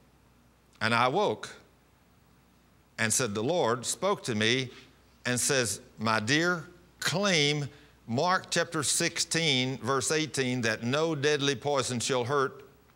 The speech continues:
you."'" And she said, "What?" This woman had never been taught that verse. She didn't even know where it was in the Word of God. But the Lord told her where it was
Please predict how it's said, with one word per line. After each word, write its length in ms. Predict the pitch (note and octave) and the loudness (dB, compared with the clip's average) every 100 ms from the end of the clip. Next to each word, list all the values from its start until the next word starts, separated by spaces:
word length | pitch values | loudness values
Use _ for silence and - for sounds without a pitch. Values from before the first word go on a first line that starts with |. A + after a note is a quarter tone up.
| - | -8
you."'" 300 | G2 D#2+ - - - _ _ _ _ _ _ _ _ _ - | -4 -4 -6 -14 -20 _ _ _ _ _ _ _ _ _ -10
And 100 | G2 | -6
she 160 | G#2+ | -4
said, 180 | F#2+ E2 B1 F2+ | -4 -6 -8 -4
"What?" 380 | B2 G#3 - - - - _ _ _ - - G2+ | 0 0 -2 -12 -20 -20 _ _ _ -20 -16 -2
This 240 | C#3+ - | 0 0
woman 300 | C#3 F3 F#3 | 0 0 0
had 200 | C3+ A#2 | 0 0
never 300 | C3 G#3+ A3+ | 2 2 2
been 180 | G#3+ G#3+ | 0 0
taught 260 | G#3+ G3 - | 0 0 0
that 160 | C3 | -2
verse. 600 | B2+ C#3+ - - - - - - - | -2 -2 -2 -4 -4 -8 -16 -10 0
She 200 | F#3+ G#3+ | 2 4
didn't 140 | G#3 | 4
even 140 | G3+ | 4
know 140 | G3+ G#3+ | 4 2
where 200 | G3 G3+ | 4 2
it 80 | F3+ | 2
was 400 | G3 B2+ F#2 A#2 | 0 0 -2 -2
in 80 | |
the 80 | A2+ | 0
Word 180 | B2+ A#2+ | 0 0
of 80 | A#2 | 0
God. 280 | B2+ C#2 - - _ _ - - - | -2 -4 -12 -20 _ _ -20 -8 -4
But 140 | A#2 | -2
the 80 | C#3 | 0
Lord 280 | D3+ D3+ B2+ | 0 0 -2
told 420 | - B3 G3 A2 | -2 0 0 0
her 180 | G#2 F2+ | 0 0
where 200 | A2+ F#2 | -2 -2
it 80 | F#2 | -4
was 460 | G2 - - - | -8 -8 -10 -10